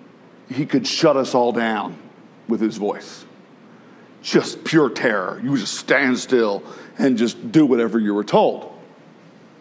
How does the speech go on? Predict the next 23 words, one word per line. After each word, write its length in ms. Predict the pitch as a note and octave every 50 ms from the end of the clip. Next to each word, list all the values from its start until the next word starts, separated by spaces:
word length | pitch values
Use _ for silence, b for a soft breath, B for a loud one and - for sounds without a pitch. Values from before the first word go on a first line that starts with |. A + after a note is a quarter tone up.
| - - - - - - - - - - - - - - - - -
Um, 320 | G2+ F#2+ G2 G2 F#2 F2+ - - - - - - - - - - - - - - - - - - - - - - - - - - - - - - - - - - - -
and, 320 | - - A2 G#2+ G2 F2+ G#2
um, 320 | G2+ G2 F#2+ F#2 F#2+ - - - - - - - - - - - - - - - - - - - - - - - - - - - - -
Alex, 380 | - A#2 A2+ - - - -
I, 160 | - - G#2+ A#2+ -
I'll 160 | G#2+ B2 A#2+
never 140 | C3+ C3 -
forget, 220 | - - - -
Alex 380 | F#2 A2 A#2 A#2+ A#2 - - -
was, 240 | G#2+ F#2+ F2+ - -
uh, 200 | F#2 F2+ F#2 E2+ - - - -
they 80 | G2
were 80 | G#2+ A2
on 80 | G#2+
the 60 | G2+ G2
balcony 460 | G#2+ G2+ G#2 G#2+ - A#2+ G2 F2+ F2
of 120 | E2 C#2+
this, 260 | C#2+ C2+ - - -
like, 220 | F2+ F2+ D#2 - -
little, 320 | G2 G#2 G2+ G2 F2+ F2+ F2
um, 260 | D2+ B1+ - - - - - - - - - - -
beachside 480 | A2 A2+ A2 - - - G2 F#2+ F#2+ F2+
resort, 480 | G#2+ G2+ - G#2+ G#2+ G#2 G2+ G2 -